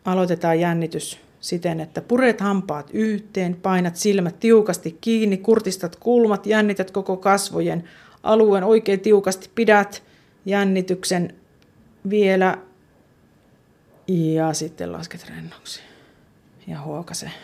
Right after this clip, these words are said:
hetki. Ja otetaan uudestaan sama vielä.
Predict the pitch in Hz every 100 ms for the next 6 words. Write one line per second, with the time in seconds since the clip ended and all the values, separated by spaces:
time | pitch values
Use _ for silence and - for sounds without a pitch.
0 | - - 170 165 - - 170 - - _
1 | _ _ _ _ _ _ _ - 185 185
2 | 226 247 208 190 165 156 160 156 151 151
3 | 160 147 -